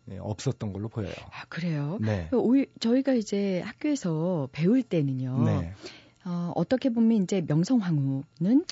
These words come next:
Speaker 1: 네.
Speaker 2: 상당히 개방적이었다. 그러나
Speaker 1: 네.
Speaker 2: 흥선대원군은 말씀하신 것처럼 뭐 십 년간 쇄도 정치를 함으로써
Speaker 1: 네, 네.
Speaker 2: 조선의 발전을 가로막은 인물이라는,
Speaker 1: 그렇게
Speaker 2: 어, 이제
Speaker 1: 이해를
Speaker 2: 편향된
Speaker 1: 하고 있죠. 네.
Speaker 2: 그런,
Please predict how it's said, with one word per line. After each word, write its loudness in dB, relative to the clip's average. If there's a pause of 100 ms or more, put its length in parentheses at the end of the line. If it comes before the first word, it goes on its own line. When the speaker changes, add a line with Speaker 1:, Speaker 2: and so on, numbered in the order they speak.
(180)
Speaker 1:
네. -8
Speaker 2:
상당히 4
개방적이었다. -2
그러나 0
Speaker 1:
네. 2
Speaker 2:
흥선대원군은 2
말씀하신 -4
것처럼 -4
뭐 -2
십 -4
년간 0
쇄도 -10
정치를 -4 (260)
함으로써 0
Speaker 1:
네, 4
네. 0
Speaker 2:
조선의 -2
발전을 -4
가로막은 2
인물이라는, -2 (180)
Speaker 1:
그렇게 0
Speaker 2:
어, 6
이제 0
Speaker 1:
이해를 2
Speaker 2:
편향된 0
Speaker 1:
하고 2 (100)
있죠. 6
네. 4
Speaker 2:
그런, 2